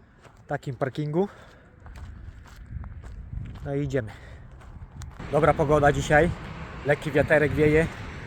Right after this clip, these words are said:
Także będzie się przyjemnie szło. Traska taka na piętnaście kilometrów. Będziemy robić taki loop, czyli dookoła.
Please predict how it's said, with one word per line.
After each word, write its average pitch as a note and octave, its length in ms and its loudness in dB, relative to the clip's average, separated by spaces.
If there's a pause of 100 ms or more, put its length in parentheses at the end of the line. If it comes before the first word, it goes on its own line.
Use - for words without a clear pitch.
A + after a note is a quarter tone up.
(680)
Także C3 220 -2
będzie D3 220 0
się C#3+ 240 4 (220)
przyjemnie D#3 360 2
szło. B2+ 240 4 (680)
Traska D3+ 380 6
taka D3 300 6
na C#3 340 6
piętnaście D#3+ 360 6
kilometrów. E3+ 680 6 (920)
Będziemy D3 300 8
robić C#3+ 240 8
taki C#3+ 360 4 (340)
loop, D#3 240 10 (920)
czyli C#3+ 180 4
dookoła. C#3+ 560 10